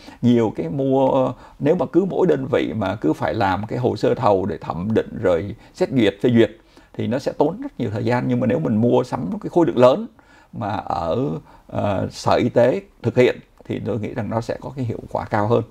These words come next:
Đó. Và dựa trên đó thì trên cái, ờ,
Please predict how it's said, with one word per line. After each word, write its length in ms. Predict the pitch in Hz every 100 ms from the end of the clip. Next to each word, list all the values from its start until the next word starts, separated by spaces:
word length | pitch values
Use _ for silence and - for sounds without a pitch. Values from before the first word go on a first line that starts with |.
| -
Đó. 160 | - 104 - _ - - -
Và 240 | 104 104 98 -
dựa 220 | 139 -
trên 120 | 131 117
đó 180 | 113 135
thì 120 | 120 -
trên 380 | 131 139 135
cái, 180 | 123 127 139 - - -
ờ, 320 | - 110 107